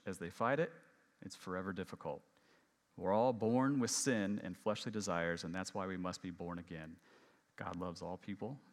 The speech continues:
and because of that love, he wants us to be free from sin." So yeah, I like that. We're all born that way, whatever that sinful way is for you, whether it's lust or just anger or whatever. We're all born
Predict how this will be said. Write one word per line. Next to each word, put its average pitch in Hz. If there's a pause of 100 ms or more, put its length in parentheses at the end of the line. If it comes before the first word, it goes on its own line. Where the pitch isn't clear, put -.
and -
because 95
of 90
that 90
love, 85 (100)
he 101
wants 90
us 85
to -
be 85
free 82
from -
sin." - (640)
So -
yeah, 147 (180)
I 131
like 147
that. 98
We're 113
all 113 (440)
born 110
that 87
way, 80 (460)
whatever 98
that 95 (500)
sinful 104
way 95
is 92
for -
you, 87
whether 82
it's -
lust 82
or 78 (800)
just -
anger 87
or 78
whatever. 87 (720)
We're 95
all 95
born 90